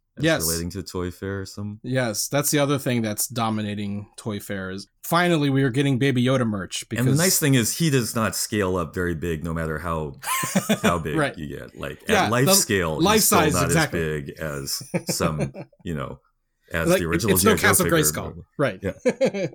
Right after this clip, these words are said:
Speaker 2: <laughs> Life size Baby Yoda is no Castle Grayskull.
Speaker 1: Yeah, totally.
Speaker 2: I'm excited for it. And I actually appreciate the restraint that Luke, and this sounds ridiculous considering it's a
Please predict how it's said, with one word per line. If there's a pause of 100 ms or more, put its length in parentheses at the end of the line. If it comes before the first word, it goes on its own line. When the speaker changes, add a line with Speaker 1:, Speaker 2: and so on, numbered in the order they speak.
(160)
Speaker 2:
<laughs>
Life
size
Baby
Yoda
is
no
Castle
Grayskull.
Speaker 1:
Yeah, (340)
totally. (120)
Speaker 2:
I'm
excited
for
it.
And
I
actually
appreciate
the
restraint
that
Luke,
and
this
sounds
ridiculous
considering
it's
a